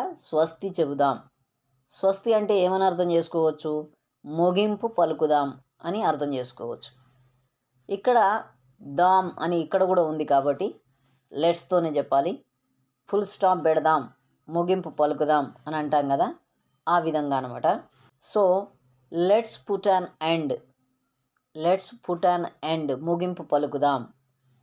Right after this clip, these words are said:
లేదా let's put a full stop, ఈ విధంగా కూడా అనవచ్చు. Let's put a full stop లేదా let's put an end. ఎలా? శాశ్వతంగా, పర్మనెంట్లీ, శాశ్వతంగా,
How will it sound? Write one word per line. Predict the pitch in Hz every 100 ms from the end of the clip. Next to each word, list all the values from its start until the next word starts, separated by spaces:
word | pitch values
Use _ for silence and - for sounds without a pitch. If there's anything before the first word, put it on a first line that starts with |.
| _ _ 147
లేదా | 160 165 156 160
let's | 196 190 -
put | 185 175
a | 170 -
full | 156 -
stop, | - 127 - _ _ 156
ఈ | 151
విధంగా | 147 147 139
కూడా | 135 135
అనవచ్చు. | 143 - 269 - _ _ - 147 160
Let's | 175 - -
put | 165 170 214
a | 392 _
full | 160 147 -
stop | 143 117 - _ _ _ -
లేదా | 156 165 226 170
let's | 170 - -
put | 165 160
an | 165 - - 151
end. | 151 127 - _ _ _ _ _ _ _ _ _ _ _ _ _ - 349
ఎలా? | 381 - 370 - _ _ _ _ _ -
శాశ్వతంగా, | 160 175 180 170 165 151 139 143 139 - -
పర్మనెంట్లీ, | 165 160 151 143 135 123 147 - _ _ _ _ _ _ _ _ _ _ _ _ _
శాశ్వతంగా, | 151 147 147 139 123